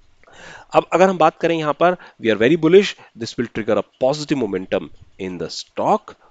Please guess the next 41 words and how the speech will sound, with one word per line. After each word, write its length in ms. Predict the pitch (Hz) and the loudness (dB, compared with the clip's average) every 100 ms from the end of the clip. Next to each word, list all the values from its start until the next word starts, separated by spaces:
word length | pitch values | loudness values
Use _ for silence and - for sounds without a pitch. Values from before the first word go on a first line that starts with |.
| _ | _
for 180 | 95 87 82 64 | -6 -6 -6 -10
long 260 | 69 73 78 71 | -8 -8 -10 -16
term। 120 | - _ - - _ _ | -16 _ -20 -20 _ _
एक 260 | 180 202 - - | 6 6 2 -16
बड़ी 200 | - 202 | 0 0
अच्छी 260 | 214 - 190 | 0 -2 -2
बुक 200 | 156 - | -2 -6
है 160 | 165 143 | -8 -4
Rich 280 | 110 - | -4 -4
Dad 220 | - 135 139 | 0 0 0
Poor 200 | 127 127 | -2 0
Dad, 160 | 143 151 - | 0 -4 -6
अगर 180 | 104 113 | -8 -6
कभी 240 | 120 127 | -4 -4
आपके 200 | 113 - | -6 -4
पास 180 | 113 113 - | -4 -4 -2
तीन 180 | 269 | -2
घंटे 180 | 185 135 | -2 -2
का 80 | 127 | -4
समय 200 | 127 131 | -4 -6
हो 80 | 131 | -6
तो 120 | 131 | -8
इस 100 | 123 - | -8 -10
किताब 180 | 127 104 | -6 -4
को 120 | - | -4
जरूर 200 | 110 143 | -6 -6
पढ़िएगा, 300 | 143 131 127 | -4 -4 -2
आपको 180 | 120 110 | -6 -8
बहुत 220 | 98 139 | -8 -6
ही 60 | 170 | -6
अच्छी 280 | - - 151 | -8 -10 -8
फाइनेंशियल 520 | - 107 123 - 90 - - - - | -6 -6 -4 -6 -6 -10 -18 -18 -10
मोटिवेशनल 680 | 123 143 127 117 - 98 76 - - | -6 -4 -2 -2 -4 -6 -6 -12 -12
कोट्स 320 | - 123 - | -4 -4 -4
मिलेंगी 320 | 104 92 95 - | -6 -6 -6 -10
इसमें। 260 | 127 - - | -12 -10 -8
एक 240 | 123 165 - | -2 -4 2
कोट 180 | 202 160 | 0 2
है 140 | 190 | -4
यहाँ 160 | 165 160 | -4 -2
पर, 180 | 214 | -2